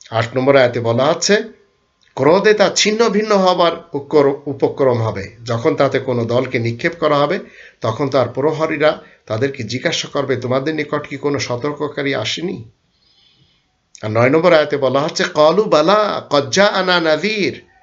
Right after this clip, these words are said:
ফাকাযযাবনা ওয়া কুলনা মা নাযালাল্লাহু মিন শাইইন ইন আনতুম ইল্লা ফি দালালিন কাবীর।" তারা বলবে, "হ্যাঁ, আমাদের নিকট সতর্ককারী এসেছিল।" তখন আমরা তাদেরকে মিথ্যাবাদী আখ্যায়িত করেছিলাম আর বলেছিলাম, "আল্লাহ কিছু নাজিল করেনি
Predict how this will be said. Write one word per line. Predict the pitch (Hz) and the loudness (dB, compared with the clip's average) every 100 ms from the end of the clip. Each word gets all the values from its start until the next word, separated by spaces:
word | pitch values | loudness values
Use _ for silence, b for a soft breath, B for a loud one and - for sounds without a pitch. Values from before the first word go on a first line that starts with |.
| b b _ | b b _
ফাকাযযাবনা | 127 117 196 175 180 170 | -2 2 0 2 0 4
ওয়া | 160 | 4
কুলনা | 151 - 170 151 | 2 0 2 2
মা | 123 127 196 | 2 0 0
নাযালাল্লাহু | 214 185 185 180 165 160 156 | 0 -2 0 2 2 2 2
মিন | 151 143 | 2 0
শাইইন | 120 147 143 131 | 0 0 0 0
ইন | 123 | 0
আনতুম | 123 175 180 156 | -2 -2 -4 -2
ইল্লা | 151 139 | 0 -2
ফি | 127 135 | -2 -4
দালালিন | 120 120 123 113 104 | -2 0 0 -2 -8
কাবীর।" | 107 92 78 - _ b b b b b _ | -10 -10 -14 -18 _ b b b b b _
তারা | 123 139 | 2 4
বলবে, | 151 143 139 | 4 4 2
"হ্যাঁ, | 127 190 139 | -2 0 0
আমাদের | 120 156 185 | 0 0 0
নিকট | 190 185 185 | -4 -4 -4
সতর্ককারী | - 127 151 156 165 170 147 | -2 -2 -2 -4 -6 -4 -2
এসেছিল।" | 120 - - 101 - - _ _ _ _ _ _ _ _ _ _ - - | -2 -4 -6 -8 -12 -18 _ _ _ _ _ _ _ _ _ _ -12 0
তখন | 123 156 147 | 2 4 4
আমরা | 127 143 | 4 2
তাদেরকে | 151 135 151 151 | 2 2 0 -2
মিথ্যাবাদী | 135 120 120 156 165 151 | -4 -4 -2 -2 0 0
আখ্যায়িত | 123 - 135 135 | 0 0 -2 -2
করেছিলাম | 110 98 98 - 87 95 _ b b b b b b b | -8 -10 -10 -12 -12 -14 _ b b b b b b b
আর | 123 123 | -6 0
বলেছিলাম, | 143 170 - 196 185 | 2 2 2 2 2
"আল্লাহ | 147 147 170 | 2 2 -2
কিছু | - 147 214 | -4 -6 -2
নাজিল | 185 139 160 | 0 -2 -4
করেনি | 160 139 104 95 | 0 -2 -2 -8